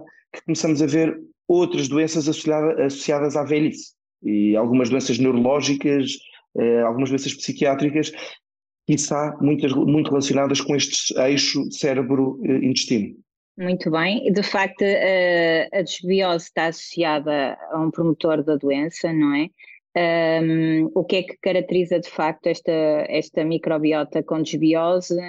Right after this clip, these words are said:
Speaker 2: e quais são as consequências então que podem surgir para um indivíduo que é portador de, de,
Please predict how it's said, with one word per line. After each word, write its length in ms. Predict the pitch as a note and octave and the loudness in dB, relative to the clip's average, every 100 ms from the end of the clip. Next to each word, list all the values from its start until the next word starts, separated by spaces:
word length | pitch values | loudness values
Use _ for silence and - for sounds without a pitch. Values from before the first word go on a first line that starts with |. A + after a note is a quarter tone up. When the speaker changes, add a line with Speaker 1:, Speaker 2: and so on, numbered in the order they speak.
| F3 - | -10 -2
Speaker 2:
e 160 | E3+ D#3+ | 0 0
quais 280 | E3+ D#3 | 0 -2
são 200 | - D#3 | 0 0
as 120 | D#3 - | 0 -2
consequências 800 | E3+ E3 - F3+ E3+ E3+ F3 | -4 -6 -4 0 0 0 0
então 460 | F3 F3 F3+ F3 F3+ - | 0 -2 -2 -4 -6 -4
que 80 | F3+ | -4
podem 320 | - E3+ F3 | 0 -2 -2
surgir 400 | - F3+ E3+ F#3 | -2 -2 0 -2
para 160 | - F#3+ | 0 -2
um 80 | |
indivíduo 640 | F3+ F3+ F3+ F3 F#3+ G3 G#3+ - | -2 -2 -2 2 2 2 -2 -4
que 100 | - | -4
é 40 | E3+ | -4
portador 580 | - E3 D3+ D#3 D#3 | -2 -2 0 2 2
de, 400 | D#3+ D#3+ D3+ D#3 - - - _ | 0 0 0 -2 -6 -14 -20 _
de, 260 | - E3 D#3+ | -2 2 2